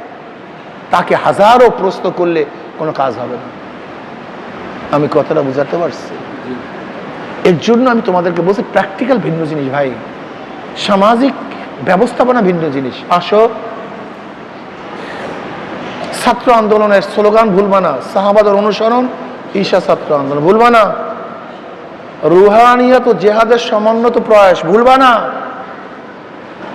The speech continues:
আমরা রাজনীতি করি না, আমরা ইবাদত করি, ভুলবা না। এই তিনটা স্লোগান কলবের মধ্যে বসাও। সেদিনকে ইউনিভার্সিটির ছাত্ররা আসছে, আমি বললাম, "দেখো,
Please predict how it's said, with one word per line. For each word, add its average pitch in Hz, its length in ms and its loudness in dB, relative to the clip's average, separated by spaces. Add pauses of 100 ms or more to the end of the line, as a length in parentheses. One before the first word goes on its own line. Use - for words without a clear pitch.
(240)
আমরা 214 240 4
রাজনীতি 214 640 2
করি 262 140 4
না, 254 60 4
আমরা 247 180 6
ইবাদত 247 460 6
করি, 254 160 2
ভুলবা 254 360 6
না। 254 280 4 (1600)
এই 208 120 6 (120)
তিনটা 277 420 4
স্লোগান 269 720 6 (1400)
কলবের 262 360 8
মধ্যে 262 200 6
বসাও। 254 600 6 (1400)
সেদিনকে 254 440 4
ইউনিভার্সিটির 240 540 2
ছাত্ররা 220 400 4
আসছে, 202 340 2 (2250)
আমি 196 160 2
বললাম, 202 240 4
"দেখো, 190 480 6